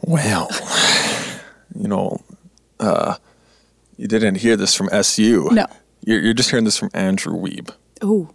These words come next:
Speaker 1: Not S U, okay?
Speaker 2: Oh, Andrew came back. Okay.
Speaker 1: No, no, no,
Speaker 2: No.
Speaker 1: not,
Speaker 2: <laughs>
Speaker 1: not, not the host, Andrew Wiebe. Oh, actually, yes. The host, Andrew Wiebe, who also happens to be vice president in activities, a kind of, like,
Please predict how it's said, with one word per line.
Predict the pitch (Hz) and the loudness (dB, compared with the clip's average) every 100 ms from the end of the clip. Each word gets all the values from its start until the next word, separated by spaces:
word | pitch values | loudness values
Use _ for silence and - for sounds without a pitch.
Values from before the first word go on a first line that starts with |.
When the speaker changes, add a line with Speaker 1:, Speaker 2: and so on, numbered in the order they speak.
| _ | _
Speaker 1:
Not | - 107 | 0 2
S | - - - | 0 0 -4
U, | |
okay? | - - - | -8 -8 0
Speaker 2:
Oh, | 233 | 0
Andrew | 202 202 214 | 2 0 -2
came | - 202 | -4 -6
back. | 196 - | -8 -8
Okay. | 214 190 190 135 | -10 -8 -6 0
Speaker 1:
No, | 139 | 2
no, | 135 | 4
no, | 123 | 4
Speaker 2:
No. | 107 135 | 4 4
Speaker 1:
not, | 135 - | 4 4
Speaker 2:
<laughs> | |
Speaker 1:
not, | 175 - 330 320 311 165 | 4 4 4 4 2 0
not | 175 | 2
the | 151 | 2
host, | 165 147 | 2 2
Andrew | 127 117 | 2 4
Wiebe. | 131 | 6
Oh, | 190 | 4
actually, | 147 170 170 | 4 2 2
yes. | 117 - - - | 2 0 -8 -2
The | 123 | 2
host, | 175 185 156 | 4 4 2
Andrew | 147 127 | 2 4
Wiebe, | 120 101 | 4 2
who | - 151 | 2 2
also | 139 156 135 | 2 2 4
happens | 123 - 113 - | 4 2 -2 0
to | 113 | 2
be | 113 | 2
vice | 113 107 | 2 0
president | - 123 113 117 110 | 0 0 0 -4 -2
in | 113 | 0
activities, | 104 117 107 107 117 | 0 0 0 -2 -2
a | |
kind | - 117 | -2 0
of, | 101 | 2
like, | 104 98 | 0 0